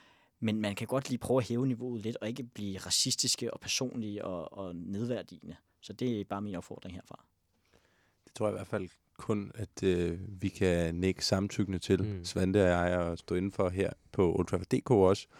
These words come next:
Speaker 2: at, øh, man holder en god debattone, og at man selvfølgelig aldrig nogensinde,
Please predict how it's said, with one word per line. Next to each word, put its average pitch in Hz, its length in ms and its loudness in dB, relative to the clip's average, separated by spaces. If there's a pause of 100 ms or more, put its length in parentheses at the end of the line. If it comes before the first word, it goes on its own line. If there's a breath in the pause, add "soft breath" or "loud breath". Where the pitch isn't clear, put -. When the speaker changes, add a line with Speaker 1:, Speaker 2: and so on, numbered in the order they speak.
(560 loud breath)
Speaker 2:
at, - 240 -6
øh, 90 180 8
man 95 140 4
holder 95 220 6
en 98 80 0
god 87 160 0
debattone, 95 640 4
og 92 120 4
at 90 60 2
man 90 180 -2
selvfølgelig 101 500 2 (100)
aldrig 101 280 0
nogensinde, 95 640 2